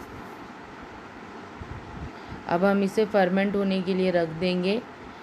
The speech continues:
Overnight ferment होने के लिए रख देंगे। गर्मी में ये अच्छे से ferment हो जाता है। अब हम चटनी की तैयारी करते हैं।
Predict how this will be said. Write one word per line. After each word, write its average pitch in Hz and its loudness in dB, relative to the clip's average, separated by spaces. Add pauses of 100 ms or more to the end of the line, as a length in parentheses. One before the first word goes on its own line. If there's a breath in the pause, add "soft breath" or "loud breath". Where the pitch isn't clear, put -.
(140)
Overnight 175 6
ferment 170 0
होने 170 0
के 165 -4
लिए 170 0
रख 160 2
देंगे। 147 -6 (2500)
गर्मी 190 6
में 220 4
ये 220 6
अच्छे 208 2
से 214 2
ferment 185 2
हो 180 2
जाता 156 -2
है। 135 -8 (560 loud breath)
अब 170 0
हम 202 6
चटनी 202 4
की 202 0
तैयारी 190 6
करते 185 2
हैं। 208 0